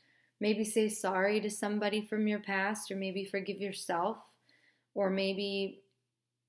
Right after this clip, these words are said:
talk to somebody about something that happened and they end up apologizing to you, whatever it may be.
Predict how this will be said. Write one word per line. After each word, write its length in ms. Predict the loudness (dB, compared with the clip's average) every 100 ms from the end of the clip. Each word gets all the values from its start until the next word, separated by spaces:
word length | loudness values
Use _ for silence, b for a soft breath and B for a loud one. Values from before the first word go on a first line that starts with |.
| _ _ _ -4
talk 340 | 2 2 2
to 100 | -2
somebody 480 | 0 0 2 2 2
about 300 | 0 -2 -2
something 420 | -4 -4 -4 -2
that 140 | -4
happened 600 | -4 -4 -4 -2 0 2
and 140 | 0 -2
they 200 | 0 2
end 180 | 2 0
up 140 | 0
apologizing 840 | -4 -2 0 0 0 -2 -2 -4 -4
to 160 | -4
you, 420 | -2 0 0 -2 -6 b b b b
whatever 480 | 0 4 6 4 2
it 140 | -2 -2
may 160 | -6
be. 340 | -6 -8 -8